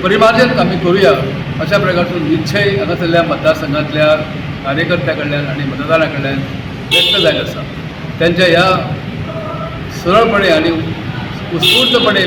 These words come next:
मिळणाऱ्या या प्रतिसादाबद्दल हांव जनतेचे आभार मानता आणि जनतेच्या ह्या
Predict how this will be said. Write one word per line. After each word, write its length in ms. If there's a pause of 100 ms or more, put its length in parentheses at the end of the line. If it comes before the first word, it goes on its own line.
मिळणाऱ्या 360
या 140
प्रतिसादाबद्दल 880 (500)
हांव 340 (720)
जनतेचे 400
आभार 400
मानता 300 (680)
आणि 180 (840)
जनतेच्या 560
ह्या 140